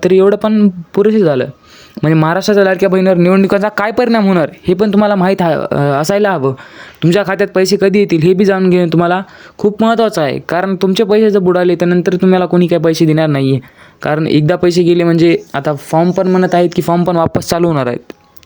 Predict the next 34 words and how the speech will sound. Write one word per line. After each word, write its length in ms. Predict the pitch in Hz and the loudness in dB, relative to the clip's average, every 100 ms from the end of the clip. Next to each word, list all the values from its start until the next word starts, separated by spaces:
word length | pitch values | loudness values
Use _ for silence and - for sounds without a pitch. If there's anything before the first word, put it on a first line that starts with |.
| - | -8
काय 140 | 151 | -4
माहिती 320 | 175 170 170 170 | -2 -4 -2 -2
कधी 200 | 156 165 | 0 0
होईल. 220 | 160 165 165 - - - - 147 | 2 0 -4 -16 -20 -20 -8 -4
जर 200 | 147 175 | 0 0
त्याच्या 500 | 156 165 160 156 147 | 0 0 2 2 0
माहिती 320 | 143 156 170 | 0 -2 -2
आली 200 | 175 196 | 0 0
तर 100 | 185 | 0
आपण 200 | 170 180 | -2 -2
त्या 100 | 170 | 0
व्हि-, 200 | 160 151 | 2 2
व्हिडिओच्या 340 | 147 160 170 175 | 2 2 2 0
माध्यमातून 360 | 175 175 165 | 0 0 0
आपण 240 | 160 156 165 - - | -2 -2 -4 -8 -8
आपल्याला 300 | 139 165 170 | -4 0 0
हे 80 | 185 | 0
पण 140 | 202 | 0
सांगण्याचे 300 | 190 180 180 | 0 0 0
प्रयत्न 340 | 170 170 160 143 | 0 -2 0 0
करू. 140 | 127 120 - - - - 139 | -2 -4 -16 -20 -20 -8 -4
लाडकी 280 | 156 165 | -4 -2
बहीण 200 | 196 214 | 0 2
योजना 360 | 202 196 180 175 196 _ | 2 2 0 -2 -6 _
महाराष्ट्रामध्ये 500 | 143 156 180 196 190 | -4 -2 -2 -2 -2
सध्या 260 | 185 165 185 | 0 0 0
बंद 260 | 165 190 160 | 0 0 -2
आहे, 140 | 131 | -2
कारण 380 | - 147 165 165 | -4 -4 -2 -4
आता 160 | 147 151 | -4 -4
सध्या 300 | 151 151 151 | -2 0 -2
आचारसंहिता 460 | 151 165 160 165 | -2 -2 0 0
चालू 240 | 160 165 165 | 0 0 0
आहेत. 140 | 151 | -2